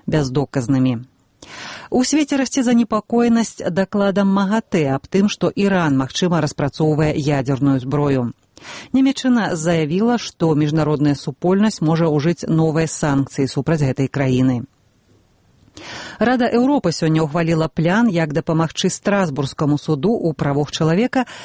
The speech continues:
справіцца з вялікім наплывам неразгледжаных спраў. Ірак сёння адкінуў заклік шэрагу краінаў спыніць прымяненне смяротнай кары.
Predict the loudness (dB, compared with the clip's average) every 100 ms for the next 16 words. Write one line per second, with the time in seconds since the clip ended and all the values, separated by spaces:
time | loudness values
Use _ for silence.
0 | -14 -8 -2 0 2 0 -2 -2 0 0
1 | 0 2 2 2 0 0 0 0 2 2
2 | 2 0 0 2 2 0 -2 -6 -4 -2
3 | -2 -6 _ _ _ -20 -20 -18 -18 -6
4 | 0 0 0 -2 0 2 0 -2 0 2
5 | 2 0 -2 -2 -2 -2 0 0 -2 -2
6 | 0 2 4 2 0 -2 0 2 0 0
7 | 0 2 4 2 2 0 0 0 0 0
8 | 0 0 0 0